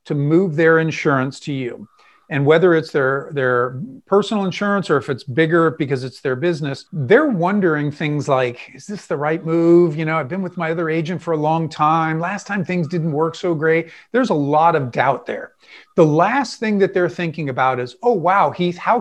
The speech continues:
can I help you now?" So the way I think you approach that is to say, "You know what, Heath, um, I'm so glad that Joe referred you over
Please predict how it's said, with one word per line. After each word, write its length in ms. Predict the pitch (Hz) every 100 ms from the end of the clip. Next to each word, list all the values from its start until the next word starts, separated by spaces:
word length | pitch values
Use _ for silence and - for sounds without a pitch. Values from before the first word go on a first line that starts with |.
| -
can 100 | 180
I 160 | 156 170
help 280 | 139 170 165
you 240 | 147 143 127
now?" 260 | 110 110 98 -
So 160 | - 208
the 140 | 185 196
way 160 | 277 285
I 100 | 226
think 280 | 208 180
you 100 | 196
approach 420 | 180 - 262 269 -
that 160 | 160 156
is 160 | 165
to 100 | -
say, 220 | 143 185 170
"You 80 | 196
know 100 | 202
what, 140 | 196
Heath, 320 | 156 208 196 - - - _
um, 460 | 160 151 143 143 - _ _ _ _ -
I'm 140 | 156 147
so 220 | 190 170
glad 360 | 165 156 156 147
that 120 | 139
Joe 180 | 147 156
referred 440 | 165 160 170 151
you 120 | 151
over 240 | 147 143